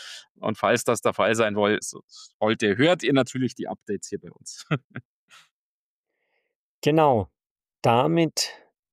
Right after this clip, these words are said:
Speaker 2: beschließen wir's wieder. Wenn ihr irgendwelche interessanten Projekte hört, wenn ihr Fragen habt zu diesen Projekten, wenn ihr sonstige Ideen habt,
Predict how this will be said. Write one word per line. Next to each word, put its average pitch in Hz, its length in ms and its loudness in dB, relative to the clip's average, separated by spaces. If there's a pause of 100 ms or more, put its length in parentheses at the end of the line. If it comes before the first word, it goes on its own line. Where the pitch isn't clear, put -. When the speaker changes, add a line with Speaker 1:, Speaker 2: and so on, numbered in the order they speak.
(140)
Speaker 2:
beschließen 151 600 0
wir's 160 240 4
wieder. 156 360 2
Wenn 156 380 2
ihr 156 460 2
irgendwelche 139 920 0 (600)
interessanten 135 760 2
Projekte 135 560 0
hört, 127 440 2 (640)
wenn 127 200 4
ihr 131 120 4
Fragen 123 480 0
habt - 280 -2
zu - 160 -2
diesen 139 340 0
Projekten, 123 560 0 (500)
wenn 123 140 4
ihr 127 80 6
sonstige 135 540 2
Ideen 127 520 2
habt, 117 200 0